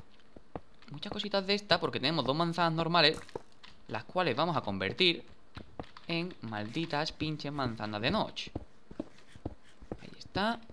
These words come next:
Vale, vale, vale. Tranquilo, chicos, que sí, que sí, que sí, que la vamos a liar. Esta partida es nuestra, ¿eh? Esta partida es más nuestra, chaval.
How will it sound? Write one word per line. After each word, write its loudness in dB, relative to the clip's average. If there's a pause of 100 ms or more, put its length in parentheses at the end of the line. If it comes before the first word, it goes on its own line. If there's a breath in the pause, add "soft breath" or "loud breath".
(140)
Vale, -8
vale, -14
vale. -14
Tranquilo, 0
chicos, 4
que -2
sí, 2
que 2
sí, 4
que 6
sí, 2
que 6
la 8
vamos 10
a 6
liar. 12
Esta 2
partida 4
es 2
nuestra, 4
¿eh? 0 (1400)
Esta -6
partida 0
es 0
más 4
nuestra, 2
chaval. 10